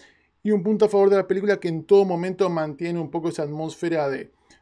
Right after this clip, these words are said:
de que hay algo que, que no está del todo bien, aunque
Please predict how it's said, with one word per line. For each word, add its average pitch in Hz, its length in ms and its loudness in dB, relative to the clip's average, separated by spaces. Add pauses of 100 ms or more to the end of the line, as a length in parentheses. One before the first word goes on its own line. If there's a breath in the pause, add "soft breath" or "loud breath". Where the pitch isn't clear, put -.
de 156 180 -6
que 160 100 -6
hay 156 60 0
algo 165 380 0
que, 135 340 -2
que 160 100 -8
no 160 80 -6
está 196 180 -2
del 185 160 0
todo 170 320 2
bien, 139 280 -4
aunque 170 460 0